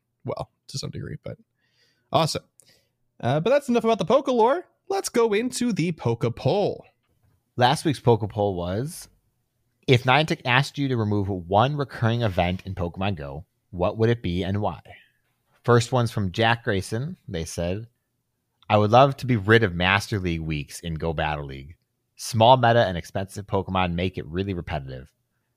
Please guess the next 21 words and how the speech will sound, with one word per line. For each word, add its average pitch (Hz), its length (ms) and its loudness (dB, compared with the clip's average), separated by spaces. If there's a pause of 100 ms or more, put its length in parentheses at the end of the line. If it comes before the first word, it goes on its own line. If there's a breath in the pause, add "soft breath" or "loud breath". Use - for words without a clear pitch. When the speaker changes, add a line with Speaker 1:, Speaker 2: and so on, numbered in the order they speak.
(100)
Speaker 2:
Go 110 120 4
Battle 98 320 6
League 92 180 -2
feels 98 240 0
like 92 140 -2
a 87 40 -2
grind 95 480 2
on 82 200 -2
these 80 220 -4
weeks, 76 560 -10
waiting 87 360 -2
for 85 140 -8
Great 90 320 -4
and 95 100 -8
Ultra 73 360 -12
League." 67 340 -16 (1400)
I 82 60 -6
can - 220 -16
respect - 440 -14
that. 67 240 -12 (540 soft breath)
Speaker 1:
Yeah, 139 480 0